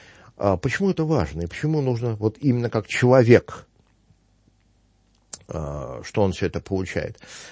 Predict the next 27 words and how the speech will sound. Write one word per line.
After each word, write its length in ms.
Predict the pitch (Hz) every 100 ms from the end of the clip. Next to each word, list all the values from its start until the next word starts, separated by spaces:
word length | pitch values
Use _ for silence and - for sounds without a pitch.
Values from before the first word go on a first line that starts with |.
| -
Потому 240 | 113 135 170
что 160 | -
он 80 | 165
это 100 | 151
получает 500 | 156 147 - 156 139
н-, 160 | 135 -
не 180 | 143 143
для 140 | 131
себя, 400 | 120 131 139 127
а 40 | 110
для 220 | 104 101
нас. 460 | 80 85 - - - _ _ _ _ _ _ _ _ _ _ _ _ _ _
Потому 340 | - 104 131
что 340 | 113 - 120 113 - - -
он 160 | - 127
все 160 | - 139
это 180 | 110
получает 520 | 101 113 110 - 165 -
как 140 | 117
член 360 | - - 143 135
человеческого 960 | - 113 104 101 107 - - - 87
рода, 340 | 87 65 - - _ _ _ _ _ _ _
как 200 | 92 90
один 300 | 87 107 98
из 120 | 82
нас. 420 | 76 65 - - _ _ _ _ _ _ _ _ _ _ _ _ - -
Бог, 520 | 87 90 120 143 -